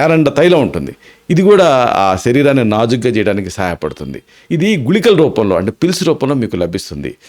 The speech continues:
అలాగే దీన్ని గుగ్గులు కల్పన అంటే ఈ గుగ్గులు ఫార్ములేషన్స్‌లో ఆ ఔషధ తరగతికి సంబంధించింది. అంటే ఎట్లయితే యాంటీ ఫంగల్స్, యాంటీ బ్యాక్టీరియల్స్,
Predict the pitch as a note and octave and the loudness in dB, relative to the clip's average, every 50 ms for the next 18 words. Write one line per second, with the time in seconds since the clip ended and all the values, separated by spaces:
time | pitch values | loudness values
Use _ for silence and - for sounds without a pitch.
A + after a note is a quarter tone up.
0 | - _ - - E3 E3+ E3 D#3 C#3 D#3 E3 D#3 D3 C#3+ C3+ C3 C3 C3 B2 B2 | -20 _ -4 -2 0 0 0 2 2 2 2 4 2 2 2 2 0 -2 -2 -4
1 | B2 C#3 D3+ D#3+ A3 G#3+ G#3 - E3+ D#3 C#3+ - C#3 A2+ G2 E2+ - - G#2 A2 | -4 -4 -2 0 0 0 2 2 0 -2 0 -2 -2 -2 -2 -4 -4 -4 -4 0
2 | D#3 D#3 D3 G#2 - A#2 A#2 A2+ A2 G#2 F#2+ F#2 F#2 F#2 G2+ A#2+ C#3 E3 F#3 F3 | 0 0 0 0 -2 -2 -2 -2 0 -2 -2 -2 -4 -4 -4 -6 -4 -2 -2 -2
3 | F3+ D#3 C#3 B2+ B2 C3 C3 A#2 - A#2+ A#2 G#2 - D3+ D#3+ E3 C#3 A2 F#2+ - | 0 0 0 0 0 -2 -2 -2 -2 -4 -6 -6 -4 -2 -2 -2 0 -2 -4 -8
4 | _ - - G#2 A2 G#2+ G#2 G2 F#2+ D#2+ F#2 C#3 C3 D3 D#3+ C#3+ - C3+ B2+ A2+ | _ -4 0 0 2 2 2 2 2 2 2 2 2 0 0 0 0 -2 0 0
5 | A#2+ F#2 - - C#3+ B2 A#2+ G2+ G2+ G2+ F#2 F2 E2 D#2 F2 E2 D2+ - _ - | -2 -4 -4 -8 -6 -4 -4 -4 -2 -4 -4 -6 -6 -8 -8 -10 -10 -12 _ -20
6 | - - - - - A2 A2+ A#2 - C#3+ C3 G#2+ - B2 A2 A2 G2+ F#2 - F2+ | -20 -20 -20 -12 -6 -4 -4 -2 0 0 0 0 0 0 2 2 2 0 0 -2
7 | B2 B2 C#3+ C3 - A#2+ A2 G#2+ G#2 G2 - G#2+ G#2+ G2 G#2+ A#2+ B2 A2+ B2+ A#2+ | -2 -2 -2 -2 -2 -2 -2 0 -2 -2 -2 -2 0 0 0 0 0 0 -2 0
8 | G2+ G#2+ G2+ F#2+ - - F#2 F#2 G2 F#2 - - G2+ G2 F#2+ | 0 0 0 -2 -4 -6 -4 -4 -4 -6 -4 -6 -4 -4 -4